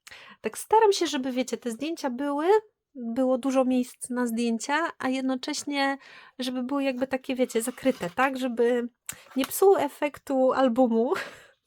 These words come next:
Sorry, może i to, wiecie, no album jest na zdjęcia, no ale, em, ale tyle się namęczyłam, że ja bym chciała, żeby on był taki piękny,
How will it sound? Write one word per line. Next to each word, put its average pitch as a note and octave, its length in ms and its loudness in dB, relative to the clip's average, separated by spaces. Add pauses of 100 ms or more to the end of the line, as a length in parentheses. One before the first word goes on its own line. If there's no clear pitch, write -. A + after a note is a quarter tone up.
(460)
Sorry, C#4 440 2
może C4+ 360 2
i B3+ 80 -6
to, B3+ 180 0
wiecie, A#3 300 -2
no A3+ 120 0
album A#3 300 -2
jest A#3 180 -8
na B3 100 -2
zdjęcia, B3+ 400 -4
no B3 120 -2
ale, A#3 480 0 (520)
em, A3+ 760 -4
ale A#3 200 -4
tyle B3 220 -2
się B3+ 140 -6
namęczyłam, B3 680 0
że B3 120 -2
ja B3 100 0
bym B3 120 -4
chciała, - 260 -10
żeby - 180 -10
on D#4 100 -8
był D4+ 100 -12
taki - 260 -12
piękny, A#3+ 720 -4